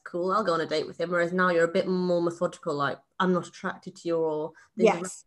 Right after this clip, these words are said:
Speaker 1: there's a massive red flag here, so do I want to waste an evening? No, I'm tired, I want to sleep."
Speaker 2: <laughs> I'm so tired. <laughs> But it is
Speaker 1: Sleeping?
Speaker 2: true. It is true. Like, and you don't wanna go out all the time because, I mean, I'm always,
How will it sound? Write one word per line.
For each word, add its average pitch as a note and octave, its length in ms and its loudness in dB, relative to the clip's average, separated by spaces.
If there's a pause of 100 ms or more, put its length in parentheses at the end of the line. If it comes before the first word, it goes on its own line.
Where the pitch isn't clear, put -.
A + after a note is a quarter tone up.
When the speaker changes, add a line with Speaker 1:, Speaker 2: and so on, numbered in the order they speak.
Speaker 1:
there's F#3 100 -6
a F3+ 40 -4
massive F3 300 -2
red E3+ 220 0
flag F3+ 220 0
here, D#3+ 200 -6
so E3+ 160 0
do F3 140 2
I F3+ 60 6
want F3+ 180 2
to F3+ 80 -2
waste E3+ 240 0
an F3 100 -2
evening? F3 440 -2
No, F#3+ 240 4
I'm D#3+ 120 0
tired, F3+ 360 2
I D3+ 60 -4
want D3+ 160 -6
to - 60 -20
sleep." D#3+ 420 -4
Speaker 2:
<laughs> - 40 4 (2500)
I'm C4+ 80 6
so C#4 420 6
tired. C4+ 720 6 (120)
<laughs> C#4 840 6 (220)
But C#4 200 6
it A4+ 60 10 (100)
is A4 80 6
Speaker 1:
Sleeping? A3+ 180 -10
Speaker 2:
true. F4 440 4 (260)
It E4+ 200 4
is A4 200 2
true. F#4+ 400 6
Like, E3 360 0
and C4 160 4
you D4 100 6
don't G4 300 2
wanna G3+ 420 0 (500)
go A3+ 140 6
out G3 240 4
all F#3 160 0
the F3 100 -2
time F3 380 -2
because, F3 400 -2
I F3 80 -6
mean, F3+ 160 0
I'm F3 180 -2
always, E3 380 -6